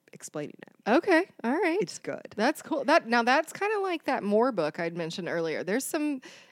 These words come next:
Speaker 2: i-, pretty interesting scenes in there where, but it's very matter of fact and just, like,
Speaker 1: Yeah.
Speaker 2: part of the book. <laughs>
Speaker 1: Yeah.
Speaker 2: So,
Speaker 1: Yeah.
Speaker 2: so you
Speaker 1: Yeah.
Speaker 2: like this book?
Speaker 1: Um, the,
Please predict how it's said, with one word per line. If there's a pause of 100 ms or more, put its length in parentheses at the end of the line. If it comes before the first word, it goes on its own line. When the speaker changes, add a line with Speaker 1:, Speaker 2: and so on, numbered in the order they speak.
(140)
Speaker 2:
i-,
pretty
interesting
scenes
in
there
where,
but
it's (120)
very
matter
of
fact
and
just,
like,
Speaker 1:
Yeah.
Speaker 2:
part
of
the
book.
<laughs>
Speaker 1:
Yeah. (180)
Speaker 2:
So,
Speaker 1:
Yeah. (440)
Speaker 2:
so
you
Speaker 1:
Yeah.
Speaker 2:
like
this
book? (580)
Speaker 1:
Um, (380)
the,